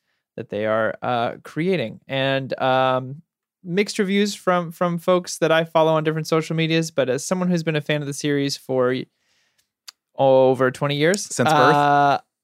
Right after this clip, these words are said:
Speaker 1: I'm excited for it. It's not canon for the video games, so they're taking some liberties on both,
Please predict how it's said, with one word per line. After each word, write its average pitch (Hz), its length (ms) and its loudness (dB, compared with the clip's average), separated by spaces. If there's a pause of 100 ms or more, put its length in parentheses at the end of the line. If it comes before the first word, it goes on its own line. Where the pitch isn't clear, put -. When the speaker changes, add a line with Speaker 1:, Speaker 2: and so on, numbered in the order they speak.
(420)
Speaker 1:
I'm 180 320 2
excited 214 360 0
for 131 200 0
it. - 160 -6
It's 160 180 -8
not 208 260 0
canon 196 540 -2
for 156 80 -4
the 143 80 -2
video 151 220 0
games, 170 340 -2
so - 80 -6
they're 139 100 0
taking 156 280 -2
some 151 180 -6
liberties 143 500 -2
on 127 360 -2
both, 127 420 0